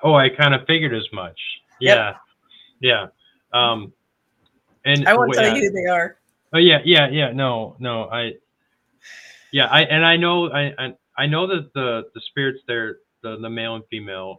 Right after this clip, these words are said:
Speaker 1: and he, yeah, he, he doesn't quite, he's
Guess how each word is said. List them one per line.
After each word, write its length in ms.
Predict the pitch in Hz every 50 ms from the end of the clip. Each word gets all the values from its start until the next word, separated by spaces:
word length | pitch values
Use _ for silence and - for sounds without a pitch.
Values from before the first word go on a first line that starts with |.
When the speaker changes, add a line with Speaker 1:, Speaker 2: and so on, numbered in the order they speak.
| _ _
Speaker 1:
and 260 | 101 98 92 95 90 _ _ _
he, 280 | _ 160 180 190 175 139
yeah, 260 | 131 139 131 120 107 101
he, 220 | 127 143 143 - - _
he 260 | 165 165 175 156 - _ _
doesn't 360 | - 135 139 135 - 123 113 - _ _ _
quite, 300 | 123 120 113 110 - - _ _ _ _ _ _ _ _
he's 320 | _ _ - 156 185 190